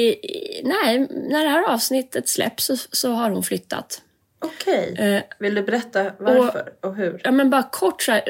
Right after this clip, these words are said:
Speaker 1: s-, otroligt gullig tjej. Kanske att au pair inte är våran grej, jag vet inte. Men det tycks svårt att hitta någon som ser vad som ska göra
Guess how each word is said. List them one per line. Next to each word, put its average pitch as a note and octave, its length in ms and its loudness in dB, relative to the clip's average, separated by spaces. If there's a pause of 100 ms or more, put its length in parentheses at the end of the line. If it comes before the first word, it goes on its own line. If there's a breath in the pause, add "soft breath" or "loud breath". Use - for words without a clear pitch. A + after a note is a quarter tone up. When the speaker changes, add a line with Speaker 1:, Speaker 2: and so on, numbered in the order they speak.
Speaker 1:
s-, - 160 -4 (880)
otroligt C4 720 2 (300)
gullig F#3 720 2
tjej. B3 460 0 (680 loud breath)
Kanske C#4+ 300 2
att B3 120 -4
au A#3 60 0
pair F#3 380 0
inte F3+ 340 0
är F3 80 4
våran E3 360 0
grej, F3 280 0
jag G#3+ 120 4
vet A#3+ 280 0
inte. F#3+ 260 -4
Men A3 240 2 (220)
det E4 180 2
tycks - 340 0
svårt A#3+ 840 0 (520)
att B3 160 -2
hitta - 400 -2
någon F3+ 460 0
som A3 380 0 (200)
ser C4+ 480 2
vad A3+ 160 0
som A3+ 120 0
ska - 180 -2
göra A3+ 580 2